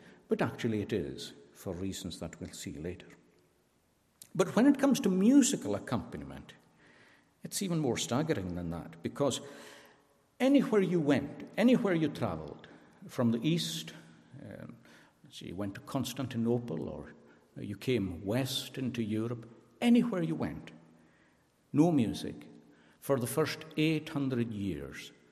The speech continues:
of the church's existence. That's a long time. Even in the twelfth century, you would hardly find any church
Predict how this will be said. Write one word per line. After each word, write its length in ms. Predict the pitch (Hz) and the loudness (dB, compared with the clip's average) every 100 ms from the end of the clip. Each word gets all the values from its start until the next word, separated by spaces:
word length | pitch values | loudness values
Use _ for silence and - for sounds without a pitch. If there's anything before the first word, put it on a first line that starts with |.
| - | -6
of 160 | 113 - | -6 -6
the 60 | |
church's 500 | - - 87 92 - | -6 -4 -4 -6 -8
existence. 520 | 87 - 104 - - | -8 -6 -6 -6 -12
That's 200 | - 131 | -10 -8
a 60 | - | -6
long 260 | 82 80 80 | -6 -6 -6
time. 360 | 139 165 156 - - - - - _ _ _ _ - _ - | -4 -4 -4 -8 -14 -20 -20 -20 _ _ _ _ -20 _ 0
Even 320 | 226 247 240 | 4 6 8
in 80 | 214 | 6
the 80 | 170 | 4
twelfth 460 | - 170 139 - | 2 2 2 0
century, 540 | - 139 98 - 95 90 | -2 0 0 -4 -6 -4
you 120 | 110 | -2
would 140 | 123 | -2
hardly 600 | 123 147 147 175 170 165 | -2 2 2 2 -2 -4
find 420 | - 135 131 123 123 | -2 -2 -2 -2 -4
any 280 | 160 143 110 | 0 0 0
church 400 | 117 131 98 - | 0 2 2 -2